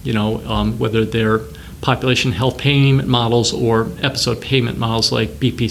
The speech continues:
B P C I. Um, in that capacity,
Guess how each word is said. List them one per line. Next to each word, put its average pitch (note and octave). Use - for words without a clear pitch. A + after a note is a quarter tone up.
B A#2
P A#2+
C B2
I. G#2
Um, C3+
in A#2+
that C#3+
capacity, A2+